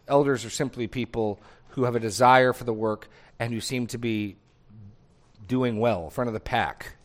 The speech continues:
type of thing. Um, so here in, in Colossians three, um,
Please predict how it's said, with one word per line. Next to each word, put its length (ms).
type 160
of 80
thing. 260
Um, 420
so 120
here 560
in, 300
in 220
Colossians 720
three, 560
um, 640